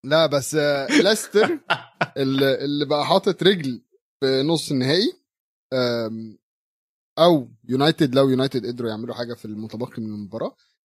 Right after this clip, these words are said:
Speaker 1: هيلاعب ساوثهامبتون. فأنا شايف إن، إن ليستر مولعة معاهم الدنيا. إناتشو جاب جونين النهاردة، المباراة اللي قبليها جاب هاتريك، يعني داخل يضرب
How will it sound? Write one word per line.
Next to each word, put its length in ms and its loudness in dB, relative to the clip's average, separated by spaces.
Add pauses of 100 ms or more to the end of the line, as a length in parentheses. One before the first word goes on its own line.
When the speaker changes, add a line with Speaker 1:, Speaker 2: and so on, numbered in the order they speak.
(140)
Speaker 1:
هيلاعب 540 4 (120)
ساوثهامبتون. 580 0 (1040)
فأنا 200 0
شايف 400 4
إن، 220 0
إن 360 -4 (580)
ليستر 480 0
مولعة 320 4
معاهم 320 2
الدنيا. 480 -2 (520)
إناتشو 380 0
جاب 200 4
جونين 280 2
النهاردة، 540 0 (300)
المباراة 220 2
اللي 140 2
قبليها 280 2
جاب 200 2
هاتريك، 600 -2 (480)
يعني 260 -6
داخل 600 0 (240)
يضرب 520 0